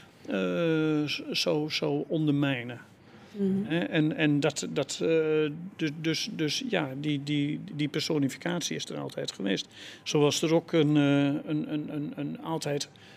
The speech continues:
Speaker 1: een norm, en nog steeds tot op de dag van vandaag, niet alleen maar wetenschappelijke kennis over het weer is, maar ook enorm veel lekenkennis.
Speaker 2: Mhm.
Speaker 1: Hè, ik, ik, ik, ik weet dat ik, ik heb een tijdje in Schotland rondgehangen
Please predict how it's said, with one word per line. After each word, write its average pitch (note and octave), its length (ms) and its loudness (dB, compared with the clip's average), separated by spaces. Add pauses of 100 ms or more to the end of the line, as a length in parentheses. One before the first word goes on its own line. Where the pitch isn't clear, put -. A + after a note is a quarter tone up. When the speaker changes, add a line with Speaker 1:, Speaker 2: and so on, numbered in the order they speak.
(140)
Speaker 1:
een E3 220 2
norm, F#3+ 260 0
en D3+ 160 2
nog D3+ 180 0
steeds E3+ 320 0
tot C#3+ 180 -4
op D3+ 120 -2
de D3+ 120 -2
dag E3 220 -2
van D3+ 160 -2
vandaag, E3 400 -4
niet D#3+ 220 -2
alleen D3 180 0
maar C3+ 140 2
wetenschappelijke C#3+ 640 0
kennis B2+ 340 -4
over B2+ 260 -4
het B2+ 120 -2
weer B2+ 220 -4
is, E3 120 -6 (320)
maar E3 120 2
ook - 80 -4
enorm G#3 460 4
veel D3+ 160 2
lekenkennis. F3+ 960 0 (640)
Speaker 2:
Mhm. G3+ 120 0 (560)
Speaker 1:
Hè, E3+ 320 2
ik, - 160 -4
ik, - 200 -4
ik, - 220 -6
ik - 140 -4 (140)
weet D3 260 -2
dat C#3 120 0
ik, D3 160 -2
ik C#3+ 160 -6
heb C#3 160 -6
een C#3 100 -2
tijdje D3 640 2
in D3+ 100 -2
Schotland E3 440 0
rondgehangen C#3+ 640 0